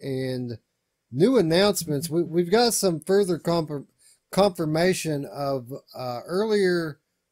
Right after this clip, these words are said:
rumors of what could potentially be a badass game amongst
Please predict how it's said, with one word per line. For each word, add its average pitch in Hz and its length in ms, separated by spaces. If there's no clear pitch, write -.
rumors 117 840
of 143 240
what 202 260
could 170 140
potentially 170 580
be 143 540
a 165 80
badass 165 600
game 147 540
amongst 147 720